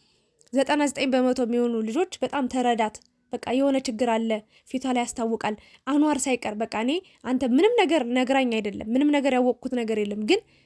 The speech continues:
እንዲሁ አይኗን አይቼ አ-፣ በቃ ተረድቻታለሁ፣ ከባድ ችግር ውስጥ እንዳሳለፈች አይቻለሁ» ነው ያለው።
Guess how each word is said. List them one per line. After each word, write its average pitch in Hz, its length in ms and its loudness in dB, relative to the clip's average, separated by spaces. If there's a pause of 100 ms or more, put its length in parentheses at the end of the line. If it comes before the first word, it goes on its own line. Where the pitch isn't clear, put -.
(280)
እንዲሁ 330 300 4
አይኗን 262 360 2
አይቼ 254 220 -2 (160)
አ-፣ 240 200 0
በቃ 240 260 -6
ተረድቻታለሁ፣ 220 760 -8 (560)
ከባድ 294 340 2
ችግር 247 240 -4
ውስጥ 254 160 -6
እንዳሳለፈች 233 680 -4
አይቻለሁ» 220 440 -4
ነው 220 120 -2
ያለው። - 200 -8